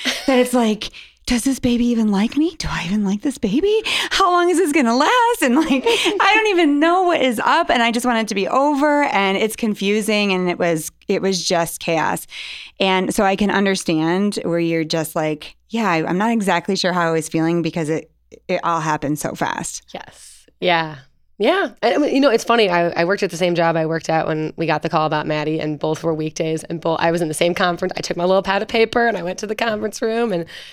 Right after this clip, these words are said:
Speaker 2: sat there on speakerphone and conferenced in John and got all the details. And, and so that, that element, I guess, feels kind of the same between the two adoptions. The difference was, "You can come get him tomorrow." <laughs> Was the answer. It wasn't,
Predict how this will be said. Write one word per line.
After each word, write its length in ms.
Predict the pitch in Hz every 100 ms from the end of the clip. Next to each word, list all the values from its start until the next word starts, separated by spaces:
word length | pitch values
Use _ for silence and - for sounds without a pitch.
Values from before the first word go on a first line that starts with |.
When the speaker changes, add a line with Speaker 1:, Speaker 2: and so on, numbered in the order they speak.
| -
Speaker 2:
sat 240 | - 165
there 120 | 208
on 100 | 220
speakerphone 720 | 220 269 254 262 254 233 233 240
and 240 | 214 202
conferenced 460 | - 180 180 226 -
in 140 | 247
John 480 | 226 240 240 240 240
and 100 | 190
got 200 | 180 185
all 140 | 226
the 100 | 254
details. 720 | 254 240 233 254 233 233 240 214
And, 200 | 190 185 - - - -
and 480 | 190 196 185 185 -
so 100 | 226
that, 320 | 240 339 311 -
that 260 | - 233 254
element, 340 | 226 214 208
I 60 | 180
guess, 260 | 175 175 -
feels 240 | 185 170
kind 180 | - 170
of 60 |
the 80 | 165
same 320 | 160 233 208
between 280 | 170 165 165
the 80 | 165
two 140 | -
adoptions. 560 | 160 156 160 - 160 160 - - -
The 120 | 196
difference 640 | 165 - 208 330 330 220 -
was, 360 | 170 165 165 - - _ -
"You 140 | 202
can 140 | 202
come 160 | 185 185
get 120 | 180
him 120 | 170
tomorrow." 420 | 156 170 165 165 - - _ _ 269
<laughs> 460 | - 762 807 719
Was 420 | 403 349 285 262 240
the 120 | 214
answer. 300 | 202 196 180
It 40 | 180
wasn't, 280 | 202 208